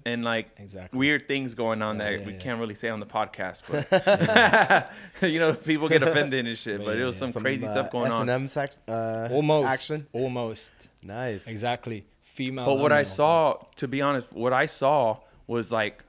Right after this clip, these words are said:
Speaker 1: a real party. Like,
Speaker 3: Yeah.
Speaker 2: Mm.
Speaker 1: you know, us D J in L A, like we're from L A,
Speaker 3: Yeah,
Speaker 1: so
Speaker 3: yeah.
Speaker 1: it's
Speaker 2: Yeah.
Speaker 1: different. But, but when you D J in L A, it's like beautiful girls
Speaker 3: Yeah.
Speaker 1: and models, and it's like people just standing
Speaker 3: Everyone's too
Speaker 1: there.
Speaker 3: cool,
Speaker 1: It's
Speaker 3: yeah.
Speaker 1: kinda like who's in the room,
Speaker 3: Yeah.
Speaker 1: and they're looking,
Speaker 2: Yeah,
Speaker 1: and,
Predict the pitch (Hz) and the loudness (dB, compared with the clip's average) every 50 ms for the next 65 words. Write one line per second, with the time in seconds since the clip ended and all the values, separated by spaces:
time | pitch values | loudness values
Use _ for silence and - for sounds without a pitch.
0 | _ - 98 104 104 104 117 123 120 107 - - 117 117 117 107 104 95 87 82 | _ -8 -8 -6 -2 0 2 2 2 2 -2 -4 -4 -2 -2 -2 -4 -8 -12 -10
1 | - 110 110 107 104 85 82 85 - _ _ _ 113 110 113 123 123 117 110 101 | -6 -4 -4 -2 -4 -6 -8 -14 -20 _ _ _ -14 -10 -8 -8 -6 -6 -8 -10
2 | 92 - - 131 131 123 117 113 110 98 - - _ _ _ _ _ - 131 143 | -12 -8 -6 -4 -2 0 0 0 0 -2 -6 -12 _ _ _ _ _ 0 0 2
3 | 135 - - 135 135 127 127 127 123 120 113 113 110 110 117 127 131 127 120 110 | 0 0 -2 -2 0 0 0 0 0 0 0 -2 -2 0 2 2 2 2 2 0
4 | 107 107 123 160 156 123 - _ _ - 135 135 135 135 - - _ - 113 113 | 0 0 -2 -2 -4 -4 -10 _ _ 0 0 0 0 -2 -8 -10 _ -4 -2 0
5 | 117 120 110 107 107 107 110 104 104 92 87 87 92 98 113 110 113 113 110 101 | 0 0 -2 -2 -2 -2 -2 -2 -2 -4 -6 -6 -6 -6 -2 0 2 2 2 2
6 | 98 110 104 104 113 110 - - - - - - _ _ _ - 127 127 127 127 | 0 -4 -4 -4 -4 -4 -4 -8 -16 -20 -20 -20 _ _ _ -4 -4 -2 0 0
7 | 123 120 139 175 180 160 160 147 139 131 120 127 151 151 139 123 117 - - 123 | 0 -2 -2 -2 0 2 2 2 2 2 4 4 4 4 4 2 0 0 0 0
8 | 113 101 - - _ _ _ _ _ _ _ _ _ _ _ _ _ _ _ - | 0 0 -4 -10 _ _ _ _ _ _ _ _ _ _ _ _ _ _ _ -8
9 | - 151 175 165 156 139 - 143 127 120 147 160 156 151 151 151 151 147 135 131 | -2 2 2 2 2 2 0 -2 -2 2 4 6 6 6 8 6 6 6 4 4
10 | 131 123 131 156 160 151 143 147 147 147 143 143 143 135 131 131 127 127 127 127 | 2 0 2 2 4 4 4 6 4 4 4 4 4 2 2 2 2 2 2 0
11 | 123 - - 127 120 - - 139 127 131 120 123 120 - - 156 165 151 170 170 | 0 0 0 0 0 0 -2 -2 -2 -2 -2 -2 -6 0 4 4 6 6 6 4
12 | 170 143 139 139 143 139 135 - 175 165 139 117 117 123 117 - 247 262 247 214 | 4 4 4 6 6 6 6 4 4 4 4 4 4 4 6 6 6 6 6 6
13 | 175 139 190 220 226 185 180 196 185 180 170 175 180 175 143 120 123 131 131 120 | 4 4 4 4 4 4 2 0 2 2 2 2 2 2 2 2 4 6 6 6
14 | 110 123 123 139 151 156 156 - 143 135 135 135 135 135 131 | 6 4 2 2 2 0 0 0 0 2 2 2 2 2 2